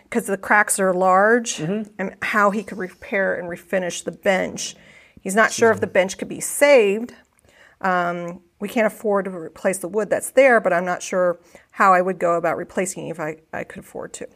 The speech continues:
Speaker 2: Well, I mean, it, it, a lot of this
Speaker 1: 'Cause is it wood rot? Is that what is happening,
Speaker 2: Sounds
Speaker 1: or
Speaker 2: like it.
Speaker 1: Yeah.
Speaker 2: Uh, a lot of this probably is wood that wants to be replaced.
Speaker 1: Yeah.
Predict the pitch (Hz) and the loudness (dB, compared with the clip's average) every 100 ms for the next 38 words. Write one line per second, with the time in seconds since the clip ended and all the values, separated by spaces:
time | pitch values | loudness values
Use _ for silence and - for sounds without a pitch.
0 | - 165 143 139 151 143 139 - 151 156 | -6 2 4 4 0 -2 -2 -2 -4 -2
1 | 160 156 160 165 147 151 269 226 220 208 | -2 6 8 8 6 4 4 4 2 0
2 | 214 202 220 233 247 247 226 202 202 233 | 0 2 2 2 0 -4 -8 -2 -2 -2
3 | 214 - _ - - 208 - 220 220 233 | -6 -8 _ -20 -14 -12 -8 -8 -4 -4
4 | 233 226 226 - 113 110 139 - 185 180 | -4 -2 0 2 2 0 -4 -4 -2 0
5 | 175 190 143 135 - 139 147 143 135 131 | -2 2 4 4 2 4 4 4 2 -2
6 | - 139 139 135 117 139 131 131 127 131 | 2 2 2 0 0 0 0 0 -2 -6
7 | - 123 127 120 120 143 127 117 - _ | -4 -4 -4 -4 -2 2 2 0 -10 _
8 | - 175 165 160 | -4 0 2 0